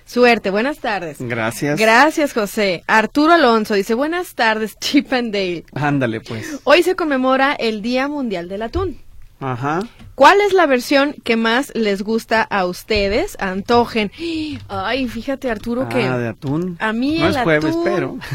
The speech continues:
Speaker 1: eh, el atún en sashimi me encanta. O sea, prácticamente crudo,
Speaker 2: Ajá.
Speaker 1: con salsita de soya,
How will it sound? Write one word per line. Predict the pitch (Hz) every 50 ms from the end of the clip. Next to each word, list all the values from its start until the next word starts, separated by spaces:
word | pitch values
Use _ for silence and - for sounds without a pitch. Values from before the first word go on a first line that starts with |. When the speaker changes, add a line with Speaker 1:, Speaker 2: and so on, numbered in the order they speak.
| 104 98 165
Speaker 1:
eh, | - - 127 147 - -
el | 220 226
atún | 220 214 - 269 285
en | 339 370
sashimi | 349 - 247 208 185 - - 240 240 247 254 262 294 339 381 381 -
me | - 226 220 214 208 202 -
encanta. | - 175 175 175 180 - 196 175 175 180 - 165
O |
sea, | 175 - 247 240
prácticamente | 302 311 302 381 - 320 285 285 269 302
crudo, | 277 - 269 285 330 381 466 571 - - - - - - - -
Speaker 2:
Ajá. | 117 - - -
Speaker 1:
con | 226 220
salsita | 175 233 220 220 247 233 302
de | 285
soya, | 269 277 269 277 311 349